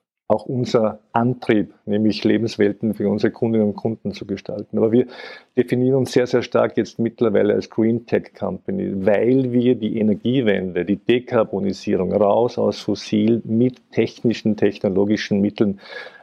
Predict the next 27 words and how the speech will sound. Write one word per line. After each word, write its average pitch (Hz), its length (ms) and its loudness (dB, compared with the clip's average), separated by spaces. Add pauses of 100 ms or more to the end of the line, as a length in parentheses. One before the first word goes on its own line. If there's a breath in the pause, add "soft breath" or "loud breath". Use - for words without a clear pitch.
(280 loud breath)
gestalten 107 680 0
wollen 92 440 -2
und 107 200 2
weil 104 200 4
wir 113 220 0
auch 117 320 2
den 120 200 2
Kunden 127 420 0
massiv 113 400 2
da 110 120 2
hereinholen 98 600 0
wollen. 90 220 0
Das 90 140 -4
heißt, 101 220 0
die 92 60 2
Green 120 420 0
Tech 104 340 0
Company 104 380 0
Salzburg 104 540 0
A 101 80 2
G 98 320 0 (640 loud breath)
ist - 340 0
eigentlich 113 380 2
der 98 140 2
Ermöglicher 101 720 2 (260)
der 98 80 4
Energiewende, 90 640 -2